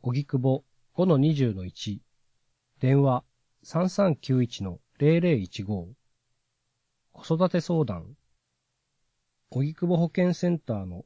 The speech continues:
計測は七ヶ月まで。二十日木曜。母親学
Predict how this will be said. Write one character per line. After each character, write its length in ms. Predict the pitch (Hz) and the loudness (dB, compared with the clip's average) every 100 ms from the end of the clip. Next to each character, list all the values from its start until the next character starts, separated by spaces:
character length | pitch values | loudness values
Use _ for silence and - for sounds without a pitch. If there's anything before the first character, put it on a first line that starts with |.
| _ | _
計 180 | - 127 | -4 -4
測 320 | - - 117 | -4 -6 -4
は 160 | 113 - _ - | -4 -8 _ -6
七 220 | 113 151 | -2 0
ヶ 100 | 180 | 0
月 240 | 170 - 101 | 0 0 -6
ま 140 | 90 | -10
で。 160 | 87 - _ _ _ _ _ _ _ _ _ _ | -14 -20 _ _ _ _ _ _ _ _ _ _
二 140 | - 117 | -10 -10
十 140 | - | -4
日 220 | 156 143 _ _ | -2 -2 _ _
木 260 | 117 - 143 | -10 -2 2
曜。 240 | 139 95 _ _ _ _ _ _ _ _ _ _ _ _ _ _ | 2 0 _ _ _ _ _ _ _ _ _ _ _ _ _ _
母 300 | 123 107 160 | -4 0 2
親 240 | 180 185 | 4 4
学 160 | 180 | 2